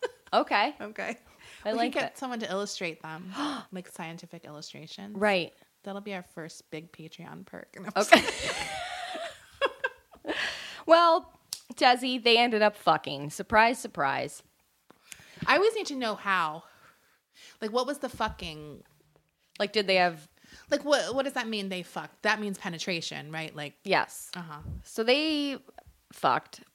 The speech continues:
Speaker 2: It did not say whether or not Spencer Tracy was a bottom or a top. Who cares? They fucked. I think the story's amazing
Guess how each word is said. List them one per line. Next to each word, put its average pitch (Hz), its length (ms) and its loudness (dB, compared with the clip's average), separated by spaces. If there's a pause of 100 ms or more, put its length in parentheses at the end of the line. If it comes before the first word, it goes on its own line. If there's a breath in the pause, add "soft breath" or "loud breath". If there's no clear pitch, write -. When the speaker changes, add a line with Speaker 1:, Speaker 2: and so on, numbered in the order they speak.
(120)
Speaker 2:
It 185 120 0
did 208 160 0
not 233 240 4
say 208 200 0
whether 185 300 4
or 175 60 0
not 160 240 2
Spencer 151 800 -2
Tracy 151 340 -4
was 139 140 -8
a 151 60 -6
bottom 202 500 6
or 160 140 4
a 151 60 0
top. 196 440 6
Who 170 140 -4
cares? 196 500 4
They 147 120 -4
fucked. 185 460 4
I 143 100 0
think 151 280 -6
the 147 80 -6
story's 151 400 -2
amazing 190 800 2